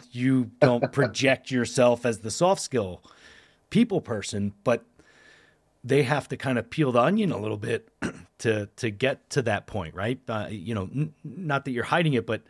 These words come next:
Speaker 1: your initial, the, you know, the book cover looks like, uh, it looks like a Rambo movie. It doesn't look like, uh,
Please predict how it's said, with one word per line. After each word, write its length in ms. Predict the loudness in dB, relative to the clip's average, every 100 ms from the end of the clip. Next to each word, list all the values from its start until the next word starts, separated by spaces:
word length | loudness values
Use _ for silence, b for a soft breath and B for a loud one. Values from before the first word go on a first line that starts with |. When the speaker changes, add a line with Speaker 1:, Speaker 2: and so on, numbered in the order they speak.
| b b b
Speaker 1:
your 180 | 0 2
initial, 640 | 4 2 2 2 4 4 2
the, 200 | 0 0
you 100 | 2
know, 80 |
the 80 | 0
book 240 | 2 0 2
cover 400 | 0 0 -2 0
looks 300 | -2 -2 0
like, 400 | 2 0 -2 -4
uh, 360 | 0 0 -2 -4
it 160 | -6
looks 280 | -6 -8 -4
like 180 | -4 -2
a 60 |
Rambo 460 | -2 2 2 4 2
movie. 400 | 2 -2 -2 -4
It 80 | -4
doesn't 320 | -4 -6 -6
look 220 | -8 -8
like, 420 | -4 -4 -4 -8 -8
uh, 340 | -8 -6 -10